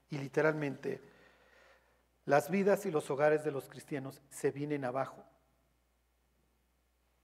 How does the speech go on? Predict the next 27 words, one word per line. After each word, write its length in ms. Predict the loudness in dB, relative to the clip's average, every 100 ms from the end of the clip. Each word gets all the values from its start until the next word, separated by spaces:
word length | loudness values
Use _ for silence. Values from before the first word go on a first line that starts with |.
| _ _ _ _ _ _ _ _ _ _ _ _ _ _ _ _ _
¿Qué 160 | 0 2
evita 420 | 2 4 8 8
esto 260 | 8 4 0
muchas 340 | 0 -2 2
veces? 340 | 2 2 -4 -8 -16 _ _ 0
<clears throat> 360 | 0 0 -6 -14 -4
Y 220 | 0 8
va 120 | 10
a 40 | 8
suceder 420 | 6 6 6 6
en 120 | 2
el 120 | 4
caso 260 | 4 4 4
de 80 | 2
estos 240 | 0 0
reconstructores, 920 | 0 -2 -6 -6 4 4 4 -2 -14 -20 _ _ _ _ _ _ _ -2
el 80 | -2
sufrimiento. 680 | -2 -4 -2 0 0 -2 -6 -8 -20 -20 _ _ _ _ _ _ _ _ _ _ _ _ _ _ _ -20 -20 _ _ _ _ _ _ _ _ _ _
Las 260 | 6 6 8
personas 600 | 2 4 2 4 0 -4
que 160 | -4
han 120 | -2 -4
sufrido 680 | -10 -10 -2 0 2 0
cosas 360 | 0 -4 -4 -6
en 100 | -8
su 160 | -8 -8
vida 400 | -2 -2 -4